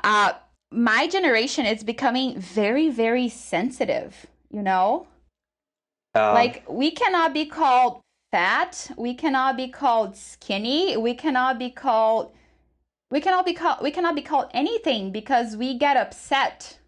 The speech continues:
Speaker 2: Mm-hmm.
Speaker 1: you know? And, and I, I, I'm not saying, like, uh, that I'm not included, because when I was fat,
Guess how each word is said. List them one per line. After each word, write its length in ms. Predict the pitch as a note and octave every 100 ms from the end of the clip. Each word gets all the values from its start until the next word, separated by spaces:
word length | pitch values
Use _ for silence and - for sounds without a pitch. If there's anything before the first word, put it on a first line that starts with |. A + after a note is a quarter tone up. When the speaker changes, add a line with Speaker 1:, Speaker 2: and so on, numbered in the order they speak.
| -
Speaker 2:
Mm-hmm. 500 | B2 A2+ G#2 - A3+
Speaker 1:
you 60 |
know? 200 | G#3 G#3 - - - - -
And, 200 | C#4 E4 -
and 260 | - E4 C4+ - - -
I, 160 | C4+ A#3
I, 240 | - D4+ -
I'm 120 | D4+
not 240 | E4+ G#4+ -
saying, 380 | - D4+ D#4+ D4
like, 340 | B3 A#3 -
uh, 420 | B3+ A#3 A3 G3 -
that 160 | A#3+ A#3+
I'm 140 | B3
not 180 | A#3+ A#3+
included, 480 | A3+ - B3+ D4 G#3+
because 320 | A3 B3+ A3
when 100 | A#3+
I 100 | A#3+
was 340 | B3 A#3 - - - _
fat, 460 | G#3+ B3+ B4 -